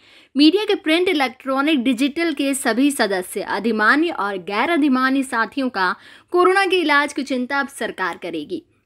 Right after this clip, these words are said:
इस योजना में प्रिंट, इलेक्ट्रॉनिक और डिजिटल के संपादकीय विभाग में काम कर रहे सभी पत्रकार, डेस्क में पदस्थ पत्रकार साथी,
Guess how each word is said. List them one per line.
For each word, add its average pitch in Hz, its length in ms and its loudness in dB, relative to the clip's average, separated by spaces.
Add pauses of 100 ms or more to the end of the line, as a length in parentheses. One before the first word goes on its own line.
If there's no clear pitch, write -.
(240)
इस 262 140 2
योजना 339 340 4
में 392 120 0
प्रिंट, 339 300 2
इलेक्ट्रॉनिक 294 580 0
और 320 60 2
डिजिटल 269 440 -2
के 294 180 -4
संपादकीय 240 800 2
विभाग 240 400 2
में 240 140 -2
काम 214 300 -6
कर 214 200 -10
रहे 226 200 0
सभी 196 240 -4
पत्रकार, 214 560 -2 (360)
डेस्क 247 360 0
में 302 160 2
पदस्थ 285 420 0
पत्रकार 190 540 -6
साथी, 254 560 0